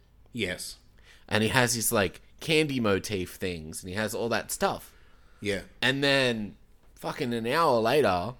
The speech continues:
Speaker 2: he's making all sorts of weird fucking, he's, like, throwing shit, and he, it, like, he completely loses it. It doesn't,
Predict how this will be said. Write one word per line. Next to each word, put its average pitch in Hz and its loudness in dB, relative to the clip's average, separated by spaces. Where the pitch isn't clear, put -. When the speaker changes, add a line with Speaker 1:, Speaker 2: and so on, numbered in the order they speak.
Speaker 2:
he's 165 -6
making 208 0
all 214 4
sorts 226 2
of 226 2
weird 240 0
fucking, 269 -4
he's, 262 -6
like, 247 -6
throwing 240 2
shit, 247 0
and 220 -2
he, 220 -2
it, 170 0
like, 190 4
he 156 -4
completely 175 2
loses 156 0
it. 90 -6
It 131 -4
doesn't, 160 -2